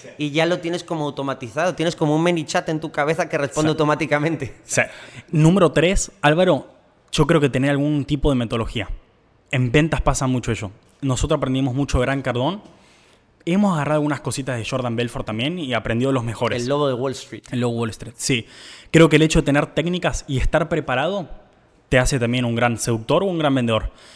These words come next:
Speaker 1: Mucha gente cuando habla de la seducción dice, "No, pero ¿cómo voy a aprender técnicas si esto es normal?". Mira, brother, vos vas a usar técnicas siempre. Técnicas en ventas, técnicas en seducción, técnicas para llevarla a tal lugar, qué decirle, cuándo decirlo, las técnicas.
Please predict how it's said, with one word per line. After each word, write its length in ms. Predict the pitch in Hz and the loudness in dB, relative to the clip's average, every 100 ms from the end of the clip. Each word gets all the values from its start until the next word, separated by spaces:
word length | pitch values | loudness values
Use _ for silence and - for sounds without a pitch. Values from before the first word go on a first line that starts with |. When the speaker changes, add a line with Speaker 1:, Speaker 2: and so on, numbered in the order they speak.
| - - | -14 4
Speaker 1:
Mucha 280 | 170 170 165 | 6 6 4
gente 240 | 175 170 | 2 2
cuando 220 | 151 143 | 4 4
habla 80 | 165 | 6
de 40 | 151 | 4
la 80 | |
seducción 440 | 131 139 127 - 175 | 4 2 2 0 0
dice, 220 | 160 151 | 0 0
"No, 220 | 170 175 156 | 0 -2 -2
pero 120 | 143 | 0
¿cómo 80 | 151 | 0
voy 60 | |
a 20 | |
aprender 280 | 135 135 131 | 0 -2 -4
técnicas 440 | 123 160 151 131 - | 0 0 2 0 -4
si 60 | |
esto 120 | - | -4
es 40 | 139 | -2
normal?". 400 | 120 135 147 127 - _ _ _ _ _ _ - | 2 4 2 0 -12 _ _ _ _ _ _ -8
Mira, 180 | 127 131 | -2 2
brother, 300 | 127 127 127 | 4 2 2
vos 220 | 127 135 | 2 4
vas 60 | 147 | 4
a 40 | |
usar 220 | 127 135 | 2 0
técnicas 300 | 131 131 120 | 0 -2 -2
siempre. 340 | - 123 101 - _ _ _ _ _ | -2 -2 -2 -10 _ _ _ _ _
Técnicas 380 | 147 147 131 113 | 4 4 2 -2
en 80 | 110 | 0
ventas, 480 | 143 165 165 160 - _ | 0 2 -2 -4 -12 _
técnicas 500 | 139 139 127 131 - 135 | 0 2 2 -2 -4 -4
en 100 | 110 | -4
seducción, 540 | 107 101 147 160 156 | -4 0 0 0 0
técnicas 340 | 135 131 117 | -2 0 0
para 140 | - 107 | -2 -2
llevarla 240 | - 123 | -2 -2
a 40 | 113 | -2
tal 120 | 110 | 0
lugar, 480 | 113 147 143 - - | 2 2 0 -10 0
qué 120 | 135 | 0
decirle, 360 | 117 156 143 123 | 2 0 0 0
cuándo 240 | 131 120 | 0 -2
decirlo, 400 | 95 143 131 120 - - - - | -2 -2 -2 -4 -10 -20 -20 0
las 160 | 127 - | 4 6
técnicas. 400 | 135 117 98 | 6 2 -4